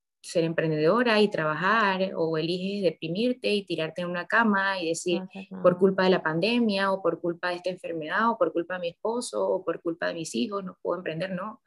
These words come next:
Speaker 2: Ujú.
Speaker 1: En, eh, culpamos a los demás, a factores externos, y cuando nosotros somos los que tenemos el control,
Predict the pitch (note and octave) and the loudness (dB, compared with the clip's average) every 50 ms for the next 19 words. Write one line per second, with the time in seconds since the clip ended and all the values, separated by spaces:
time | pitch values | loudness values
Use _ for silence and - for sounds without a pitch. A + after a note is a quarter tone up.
0 | - - - - - _ _ _ A#3+ A3+ A3+ A3 G#3 G#3+ G3+ A3 E3+ E3+ D#3+ D#3+ | -20 -18 -18 -18 -20 _ _ _ -12 -12 -12 -10 -10 -8 -4 0 0 2 2 0
1 | D#3 D#3 D#3 D#3 - - - - - - F#3+ F3+ F3+ - F#3 G3 A3+ A#3+ A#3 G#3 | -2 -2 -4 -6 -6 -8 -10 -12 -4 0 2 2 4 4 4 6 6 6 4 4
2 | F#3 F3+ E3+ F3 E3+ F3 F#3+ G#3+ A3+ A3+ A3 G#3 - E3 - - F3 G3+ A3+ A3 | 4 2 2 2 2 2 2 2 2 0 -2 -4 -6 -6 -4 -2 -2 -2 -2 -2
3 | - - - - G#3+ A3+ A3+ - G#3 G3+ G3+ G#3+ A3+ G#3+ - - _ - - - | -4 -6 -4 -2 -2 -2 0 0 0 0 0 0 0 -2 -4 -8 _ -20 -20 -20
4 | - - - - _ _ _ - F3+ - - - E3+ E3+ E3 D#3+ D#3+ D#3+ E3 D#3+ | -20 -20 -20 -20 _ _ _ -14 -14 -6 -2 0 0 2 2 2 2 2 2 0
5 | D#3+ G3+ G#3 - A3 - - E3+ E3+ E3+ E3 D#3 E3 - - - D3+ D3 D3 D3+ | 0 -2 -2 -2 -2 -4 -2 -2 -4 -4 -4 -6 -8 -12 -12 -8 -6 -6 -4 -4
6 | E3 E3 D#3 - C#3+ C#3+ C#3 - E3 D#3+ D3 - - | -4 -4 -4 -4 -4 -4 -4 -2 -2 -2 -4 -4 -8